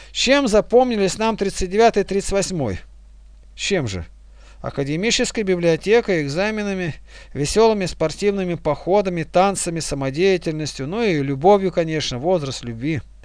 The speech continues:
А профессоров наших не сажали в то время?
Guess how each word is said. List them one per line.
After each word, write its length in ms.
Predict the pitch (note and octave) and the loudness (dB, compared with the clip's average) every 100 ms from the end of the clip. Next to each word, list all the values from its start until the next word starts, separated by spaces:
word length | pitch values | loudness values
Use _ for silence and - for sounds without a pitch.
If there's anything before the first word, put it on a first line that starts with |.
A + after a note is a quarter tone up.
| - - - - - | -20 -20 -20 -18 2
А 120 | F#3 | 4
профессоров 720 | G3+ G#3 G3 G3+ A3 A#3+ C#4 | 6 4 2 2 6 8 8
наших 440 | A#3+ F3+ - B2 - - - - - | 6 2 0 -6 -10 -20 -20 -20 -10
не 120 | D3+ | -6
сажали 440 | - F3 B3+ C#4 E3+ | 0 6 10 10 8
в 60 | |
то 100 | E3+ | 0
время? 380 | D3 C3+ A2+ | 0 0 -2